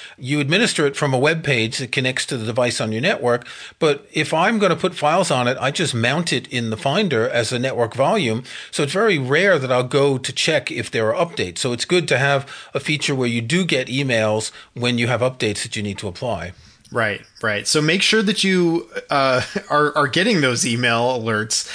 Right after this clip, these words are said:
Speaker 2: and that you're not ignoring them, because it's very important to make sure that you keep these devices up to date, as with any devices on your network.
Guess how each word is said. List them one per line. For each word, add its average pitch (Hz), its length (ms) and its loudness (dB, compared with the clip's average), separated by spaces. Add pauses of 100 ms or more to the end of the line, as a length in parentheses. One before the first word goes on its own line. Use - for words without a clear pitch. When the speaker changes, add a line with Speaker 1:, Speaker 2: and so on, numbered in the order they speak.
(300)
Speaker 2:
and 139 320 2
that 135 160 2
you're 135 140 2
not 135 240 2
ignoring 120 500 0
them, 101 220 -4
because 107 340 -2
it's 107 120 -6
very 131 200 2
important 117 440 -2
to 113 100 -2
make 113 240 0
sure 123 280 2
that 113 180 -2
you 113 60 -4
keep 120 280 -6
these 110 180 -4
devices 101 500 -2
up 98 140 -6
to 107 100 -8
date, 101 280 -2
as 180 200 0
with 226 200 0
any - 180 2
devices 117 460 0
on 113 100 0
your 104 100 -4
network. 95 460 -6